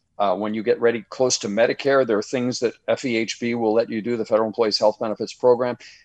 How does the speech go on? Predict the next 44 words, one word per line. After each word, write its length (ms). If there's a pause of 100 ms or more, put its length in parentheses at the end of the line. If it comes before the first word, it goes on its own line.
But 80
whether 260
those 240
things 300
are 80
the 120
things 360
you 200
need 220
to 80
do 320 (340)
is 120
something 340
that 140
you 180
have 200
to 60
sit 200
down 220
and 100
do 120
the 100
homework 520
on, 200 (420)
do 160
an 60
analysis 600
of 100
what 240
your 120 (260)
particular 540
needs 260
are 240 (340)
against, 800 (360)
you 100
know, 80
risks, 680 (140)
costs, 760 (180)
and 140
make 220
decisions 840 (120)
for 120
yourself." 640 (340)
Uh, 160